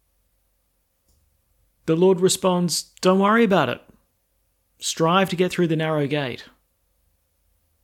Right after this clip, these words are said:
Really, if you think about it, it's a genius response. If Jesus responded with a percentage, "Yeah, ninety-eight percent of people are saved," well, our lives would basically become an effort not to be in the worst two percent.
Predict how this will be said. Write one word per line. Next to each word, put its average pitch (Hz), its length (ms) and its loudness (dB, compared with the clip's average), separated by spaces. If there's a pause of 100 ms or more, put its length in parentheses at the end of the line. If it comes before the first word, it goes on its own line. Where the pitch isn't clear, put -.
(680)
Really, 202 360 6
if 220 120 0
you 294 80 6
think 277 240 0
about 131 260 -2
it, 165 60 -6
it's - 160 -6
a 208 40 -2
genius 233 440 -2
response. - 680 -6 (760)
If 208 180 0
Jesus 294 440 0
responded 185 580 0
with 147 160 0
a 147 40 -4
percentage, 123 680 -4 (180)
"Yeah, 202 300 4 (320)
ninety-eight 233 560 4
percent 190 220 -2
of - 80 -6
people 147 240 -2
are 123 40 -8 (140)
saved," - 360 -10 (1000)
well, 190 480 4 (800)
our 226 160 6
lives 277 340 4
would 220 140 -2
basically 180 500 2
become 151 360 -2
an 131 100 -4
effort - 400 -6
not 151 220 -4
to 135 60 -10
be 151 140 4
in 139 80 -2
the 127 60 -4
worst 127 340 -2
two 143 160 0
percent. - 460 0